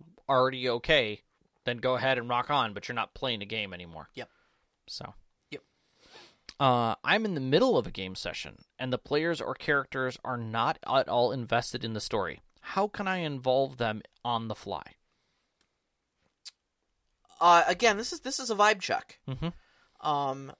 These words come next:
Speaker 2: I, I would say, you know, looking at the choices they make,
Speaker 1: Mm-hmm.
Speaker 2: uh, uh, how they interact with your world, who they're interacting with in your world, uh,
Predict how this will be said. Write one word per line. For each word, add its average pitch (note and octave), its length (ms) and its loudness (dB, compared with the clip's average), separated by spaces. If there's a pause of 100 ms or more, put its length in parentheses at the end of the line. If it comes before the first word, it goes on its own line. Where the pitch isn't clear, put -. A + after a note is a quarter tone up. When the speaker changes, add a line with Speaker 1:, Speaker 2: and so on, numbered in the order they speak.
(140)
Speaker 2:
I, - 220 -2
I D#3 40 0
would D#3 100 -8
say, D#3+ 180 -6
you D#3 160 -8
know, C#3 60 -4
looking C#3+ 340 -8
at F3+ 60 -10
the E3+ 60 -10
choices C3+ 360 -6
they B2+ 120 -8
make, G2+ 380 -14 (560)
Speaker 1:
Mm-hmm. A#2+ 240 -8
Speaker 2:
uh, C#3 60 -8
uh, A2+ 640 -6
how D3 840 0 (120)
they C#3+ 140 -4
interact C#3 480 -4
with C#3+ 140 -14
your C#3+ 80 -4
world, B2+ 420 -4
who D3+ 280 -8
they're D3 200 -2
interacting C3+ 560 -6
with C3 200 -8
in C#3 120 -12
your C#3+ 100 -12
world, C3+ 400 -6 (460)
uh, C#3+ 240 0